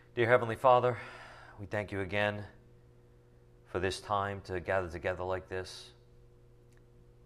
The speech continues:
to, uh, exult in you and your word, Father, and your truth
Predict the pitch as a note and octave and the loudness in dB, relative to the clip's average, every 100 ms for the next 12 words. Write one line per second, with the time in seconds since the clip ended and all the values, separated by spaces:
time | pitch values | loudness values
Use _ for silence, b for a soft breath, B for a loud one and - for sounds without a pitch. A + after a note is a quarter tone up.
0 | - F#2+ F#2 F2 E2+ E2 F#2+ F2+ F#2 A2 | -12 -8 -2 0 0 0 -4 0 2 2
1 | - F2 F2 E2 D#2 - - - - - | 0 -10 -8 -8 -10 -14 -20 -20 -20 -16
2 | E2 E2 E2 F2 E2 - E2 D#2+ E2 - | -10 -8 -4 -4 -6 -6 -8 -8 -12 -16
3 | E2+ E2 E2 - G2 F2+ | -12 -12 -12 -10 -10 -10